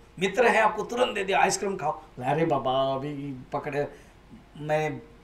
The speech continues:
बैग पकड़ा हूँ, पत्नी ये है, बच्चे रो रहे हैं, अभी ये आइसक्रीम बाद में खाऊंगा, तुम आओ ना, तुम भी, तुम भी आओ, तुम्हारा सीट कहाँ है?"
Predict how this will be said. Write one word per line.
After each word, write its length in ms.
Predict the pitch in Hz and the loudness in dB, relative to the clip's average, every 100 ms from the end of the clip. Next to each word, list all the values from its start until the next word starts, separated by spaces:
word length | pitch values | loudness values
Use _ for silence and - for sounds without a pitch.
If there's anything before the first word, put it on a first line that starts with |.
| 131 | -2
बैग 320 | 151 175 175 | 6 6 6
पकड़ा 280 | 180 165 156 | -2 4 6
हूँ, 400 | 156 147 143 123 | 6 4 -6 -6
पत्नी 320 | 160 160 185 | -6 -4 0
ये 220 | 185 170 | 4 6
है, 340 | 165 147 147 120 | 6 4 -2 -2
बच्चे 320 | 170 175 208 | -4 0 0
रो 200 | 180 170 | 4 4
रहे 240 | 156 151 | 6 4
हैं, 240 | 139 135 127 | 4 -2 -6
अभी 220 | 117 160 | -8 -6
ये 120 | 165 | 0
आइसक्रीम 480 | 120 131 - - 143 | 2 2 0 -6 2
बाद 220 | 120 - | 6 6
में 140 | 147 135 | 2 -8
खाऊंगा, 380 | 113 120 101 - - - - - - - - - - - - - | -6 -6 -8 -12 -20 -20 -20 -20 -20 -20 -20 -20 -20 -20 -16 -4
तुम 140 | 170 | 2
आओ 200 | 170 185 | 8 8
ना, 120 | 220 | 6
तुम 180 | 185 170 | 2 -2
भी, 100 | 160 156 135 135 131 - | -2 0 0 0 -6 -2
तुम 160 | 180 | 6
भी 80 | 185 | 10
आओ, 220 | 190 170 | 10 10
तुम्हारा 260 | 180 175 180 | 6 4 2
सीट 240 | 185 196 | 4 0
कहाँ 260 | - 202 190 | 2 4 4
है?" 140 | 135 | 2